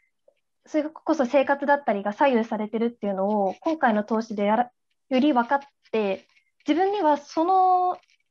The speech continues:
責任を負える自信がないなと思ったので、ちょっと今の私の考えだったり、自分、自分のその成長加減ではもう無理だなと思っ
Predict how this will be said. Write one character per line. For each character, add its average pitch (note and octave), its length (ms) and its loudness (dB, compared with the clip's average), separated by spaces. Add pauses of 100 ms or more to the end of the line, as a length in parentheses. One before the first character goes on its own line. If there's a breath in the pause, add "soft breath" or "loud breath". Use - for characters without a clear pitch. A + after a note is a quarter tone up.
(240)
責 D#4+ 240 -2
任 F4+ 220 -2
を E4+ 240 0
負 D#4 120 4
え E4 60 0
る D#4 60 0
自 B3 140 -4
信 D4+ 220 -4
が D4+ 120 0
な D4+ 120 -2
い C#4 100 -2
な A#3 120 -2
と G#3+ 160 -6
思 F#3+ 140 -4
っ G3+ 80 -14
た G3+ 100 -6
の F#3 140 -4
で、 F#3+ 320 -2 (720)
ち D#4+ 60 0
ょ - 20 -2
っ - 40 -4
と A3 300 -4 (720 loud breath)
今 D#4+ 260 2
の F4 120 4
私 C#4+ 320 0
の C#4+ 300 2
考 C4 340 -2
え B3+ 100 2
だ A3 80 0
っ G#3+ 120 -4
た A3+ 80 -2
り、 B3+ 320 -4 (840)
自 A#3+ 180 0
分、 B3 240 -2 (160)
自 B3 140 -2
分 B3+ 120 2
の B3 120 2
そ A#3+ 100 0
の A#3 140 2
成 B3+ 220 0
長 B3+ 180 0
加 C4+ 100 0
減 A3+ 180 -2
で G#3+ 120 -2
は B3+ 160 2
も A3+ 120 -2
う G#3+ 40 -2
無 A3 120 0
理 G#3 120 -2
だ F#3+ 120 -2
な G3+ 140 -4
と - 160 -16
思 G#3 180 -12
っ - 40 -12